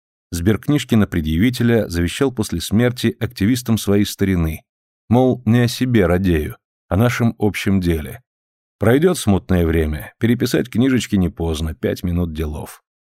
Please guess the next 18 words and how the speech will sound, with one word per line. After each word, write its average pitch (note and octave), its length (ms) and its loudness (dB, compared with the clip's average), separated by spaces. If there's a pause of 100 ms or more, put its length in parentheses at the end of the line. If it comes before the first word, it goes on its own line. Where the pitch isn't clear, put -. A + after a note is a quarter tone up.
(240)
Постоянно A#2 540 2
повторял: F#2+ 600 -2 (460)
"Мы C3 280 4
работаем B2+ 580 4
в F2 60 2
рамках A#2+ 420 2
советского G#2+ 560 2
законодательства. F#2+ 1040 -2 (400)
Никаких C#3+ 680 2
отступлений B2 580 2
не A#2 140 6
потерплю, F2+ 640 0
как A#2+ 260 -2
и A2+ 40 4
от G2 240 2
норм B2 340 2
пролетарского G2+ 680 2
интернационализма. F2+ 1160 -2